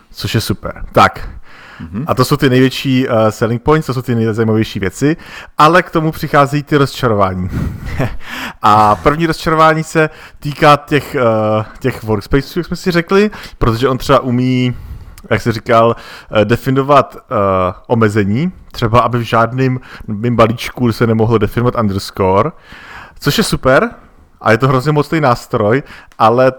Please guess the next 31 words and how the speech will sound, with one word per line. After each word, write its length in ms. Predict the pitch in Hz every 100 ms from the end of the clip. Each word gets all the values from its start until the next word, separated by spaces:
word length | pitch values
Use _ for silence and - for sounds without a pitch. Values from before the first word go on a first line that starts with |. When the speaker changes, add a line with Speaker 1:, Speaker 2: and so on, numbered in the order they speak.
| -
Speaker 1:
tady 200 | 135 127
ty 160 | 131 139
konfigurace 680 | - 131 131 131 131 131
si 120 | - 170
zapisuju 380 | 165 131 143
pomocí 480 | 131 135 139 - 143
jazyka 480 | 131 117 131 - 127
Prolog. 720 | - 131 120 107 90 - - - _ _ _ _ _ _ _ _ _ _ _ _ _ - -
Ano, 220 | 107 117
Speaker 2:
Mhm. 80 | 131
Speaker 1:
přesně 280 | - - 156
tak. 200 | 90 92
To 600 | - - - - - -
Speaker 2:
Počkej, 140 | 110 110
Speaker 1:
znamená 220 | 120 123
Speaker 2:
eh, 40 | 117
Speaker 1:
jazyk 420 | 117 127 131 - 92
Speaker 2:
jazyk 500 | 110 107 107 123 127 -
pro, 300 | 117 101 110 -
jak 300 | 104 101 107
to 100 | -
bylo 260 | 104 95 101
dále? 360 | 95 80 85 131 - _ -
Speaker 1:
Prolog, 460 | 117 151 127 127 -
to 120 | 117
je, 320 | 131 139 139 127 - -
Speaker 2:
<laughs> 240 | - -
Speaker 1:
eh, 120 | 107
logický 480 | 113 120 135 - 170
jazyk, 440 | 147 127 143 143 -
který 400 | 139 131 139